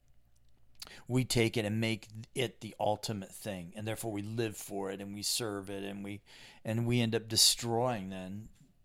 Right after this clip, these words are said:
that thing that we could enjoy. So if we have those parameters, right, it really does set us free to enjoy it, take it or leave it.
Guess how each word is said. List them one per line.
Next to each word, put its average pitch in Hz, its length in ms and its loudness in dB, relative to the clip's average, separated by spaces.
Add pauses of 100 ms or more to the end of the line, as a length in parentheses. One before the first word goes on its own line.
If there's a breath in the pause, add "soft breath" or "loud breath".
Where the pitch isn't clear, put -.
(380)
that 110 280 -4
thing 113 160 -2
that 104 100 -6
we 98 140 -6
could 98 120 -6
enjoy. 101 520 -4 (500 soft breath)
So - 260 0
if 92 120 -6
we 110 80 0
have 110 320 2
those 98 240 -2
parameters, 107 1040 -4 (180)
right, 101 340 -6 (640 soft breath)
it 117 200 -4
really 110 320 0
does 101 260 2
set 104 260 4
us 104 120 -2
free 110 260 -2
to - 140 -8
enjoy 101 480 -2
it, 98 240 -4 (300)
take 123 300 4
it 120 80 -2
or 117 100 0
leave 110 340 0
it. 98 180 0